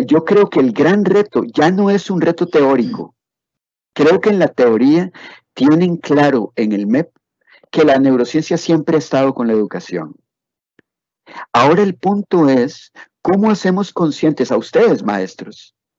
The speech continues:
de que la neurociencia ha estado ahí, pero que no es, tienen que llevar un curso de neurociencias, que tienen que entender por qué lo que ustedes hacen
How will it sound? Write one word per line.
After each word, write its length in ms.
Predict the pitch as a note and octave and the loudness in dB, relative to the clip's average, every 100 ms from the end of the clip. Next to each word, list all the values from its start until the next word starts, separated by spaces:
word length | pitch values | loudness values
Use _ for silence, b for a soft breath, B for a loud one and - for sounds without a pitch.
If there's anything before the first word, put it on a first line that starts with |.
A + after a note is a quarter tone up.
| _ B B B - | _ B B B -4
de 160 | D3 | -2
que 100 | D3 | 0
la 140 | D3 C#3 | 2 2
neurociencia 840 | C3 B2 A2+ - F3+ G#3+ - B2+ - | 2 2 0 -2 -2 -2 -2 -4 -2
ha 80 | |
estado 420 | D3+ E3 G#3 A3 G3 | -2 -2 0 2 2
ahí, 360 | E3+ C4+ F#3 - | 0 -2 -4 -4
pero 200 | C#3+ C3+ | -2 0
que 120 | D3 - | -2 -2
no 120 | D#3 | -2
es, 120 | E3 | -2
tienen 200 | - G3+ | -2 -2
que 140 | A3 G#3 | 0 0
llevar 220 | E3+ F#3 | 0 -2
un 100 | F3+ | -4
curso 300 | - G#3+ G#3+ | -6 -4 -4
de 60 | F#3 | -2
neurociencias, 640 | D#3+ A#2 - D#3 - C#3+ B B | -2 -2 -4 -6 -6 -12 B B
que 100 | - | -6
tienen 340 | C3+ D#3 F3+ F#3+ | 0 2 0 0
que 120 | G3+ | 0
entender 640 | F3 C#3 B2 A2+ C#3 C#3+ | 0 0 -2 0 0 0
por 200 | B2+ A#2+ | -2 -4
qué 120 | - | 0
lo 120 | F3 F3+ | 0 0
que 100 | D#3 | -6
ustedes 380 | - D3 C#3+ | 0 0 2
hacen 400 | C#3+ A#2 F#2 F#2 | -2 -2 -8 -12